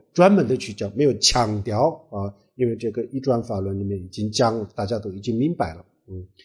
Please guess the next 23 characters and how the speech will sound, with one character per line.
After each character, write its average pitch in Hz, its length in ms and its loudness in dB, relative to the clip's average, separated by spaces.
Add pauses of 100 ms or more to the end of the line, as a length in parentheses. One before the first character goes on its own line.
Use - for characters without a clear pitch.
(1040)
啊， 110 180 -2
有 135 180 4
些 175 160 6
时 202 140 6
候 156 120 6
佛 139 360 4
讲 147 280 4
第 175 140 6
二 151 160 6
转 147 220 4
法 139 180 2
轮 131 180 4
的 123 120 0
时 143 180 -2
候 135 220 -2
呢， 131 160 2
可 131 160 -4
能 131 180 2
有 104 340 2
些 147 300 2
人 151 240 2
呢， 147 340 -2
啊， 107 280 -4